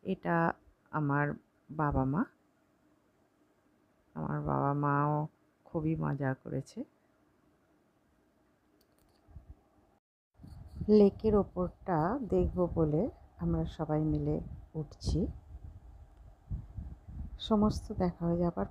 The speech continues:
পর আমরা গেলাম বিভূতিভূষণ বন্দ্যোপাধ্যায়ের বাড়ি গৌরীকুঞ্জে। খুব সুন্দর,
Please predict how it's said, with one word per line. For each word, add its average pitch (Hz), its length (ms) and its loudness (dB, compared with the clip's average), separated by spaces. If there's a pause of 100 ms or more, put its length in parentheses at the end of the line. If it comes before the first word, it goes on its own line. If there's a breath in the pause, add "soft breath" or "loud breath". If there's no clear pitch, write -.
পর 170 280 4 (340)
আমরা 175 300 2
গেলাম 156 520 2 (420)
বিভূতিভূষণ 196 1000 2
বন্দ্যোপাধ্যায়ের 165 1000 -2
বাড়ি 143 400 -2 (480)
গৌরীকুঞ্জে। 156 840 0 (1400)
খুব 233 220 -2
সুন্দর, 190 600 2